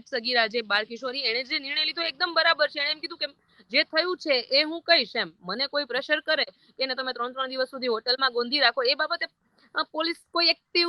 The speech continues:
નથી, એક્ટિવનેસ નથી બતાવતી, ત્યાં સી સી ટી વી કેમેરાના એક્ટિવનેસ નથી બતાવતી. આ બધું એમનું જે પ્રેશર આવે છે, જે તપાસની અંદર જે ડી વી આર કબજે કરવાના ને બધા ઓર્ડર થયા છે, એની સામે આ એક પ્રકારની અંગત અદાવત રાખી અને મારી ઉપર ફરિયાદ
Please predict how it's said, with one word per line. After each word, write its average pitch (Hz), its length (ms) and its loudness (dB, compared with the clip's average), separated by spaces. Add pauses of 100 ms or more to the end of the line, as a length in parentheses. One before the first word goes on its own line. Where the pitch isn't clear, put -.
નથી, 330 280 0
એક્ટિવનેસ 320 520 -2
નથી 330 180 -2
બતાવતી, 262 440 -2
ત્યાં 262 180 -2
સી - 240 -12
સી 311 140 -8
ટી 311 100 -4
વી 294 100 0
કેમેરાના 285 420 2
એક્ટિવનેસ 294 420 -6
નથી 285 180 -8
બતાવતી. 262 400 -4 (400)
આ 262 160 6
બધું 277 440 -2
એમનું 247 220 -4 (120)
જે 277 60 0
પ્રેશર 254 420 -2
આવે 220 260 4
છે, 240 260 -2
જે 262 120 -4
તપાસની 220 540 -4
અંદર 226 160 -4
જે 226 140 -4
ડી 196 120 -6
વી 233 160 0
આર 226 80 2
કબજે 226 260 -4
કરવાના 226 280 -6
ને 226 60 -10
બધા 220 220 -2
ઓર્ડર 214 340 0
થયા 196 300 -2
છે, 269 240 -10 (360)
એની 294 200 -2
સામે 269 560 2 (260)
આ 247 100 4
એક 262 160 -2
પ્રકારની 269 400 -4
અંગત 233 260 -4
અદાવત 208 440 -2
રાખી 233 300 2
અને 302 140 -4
મારી 247 240 0
ઉપર 247 160 -2
ફરિયાદ 220 280 0